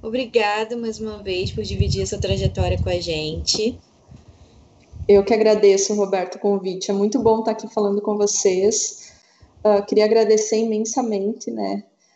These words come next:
Speaker 2: ah, poder dividir um pouquinho da minha trajetória com vocês e receber esse convite maravilhoso. Muito obrigada.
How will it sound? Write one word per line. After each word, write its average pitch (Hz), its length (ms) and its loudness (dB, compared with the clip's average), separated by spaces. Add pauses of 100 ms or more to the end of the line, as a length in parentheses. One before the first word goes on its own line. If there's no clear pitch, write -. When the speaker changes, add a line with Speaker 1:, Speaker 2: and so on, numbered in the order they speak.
(220)
Speaker 2:
ah, 196 680 -2
poder 196 680 6
dividir 202 380 0
um 208 80 0
pouquinho 214 460 -2
da 214 100 2
minha 202 200 2
trajetória 202 580 0
com 202 160 -4
vocês 202 640 0
e 214 60 0
receber 208 400 4
esse - 180 2
convite 208 960 0
maravilhoso. 196 680 -2
Muito 196 220 -10
obrigada. 214 480 -6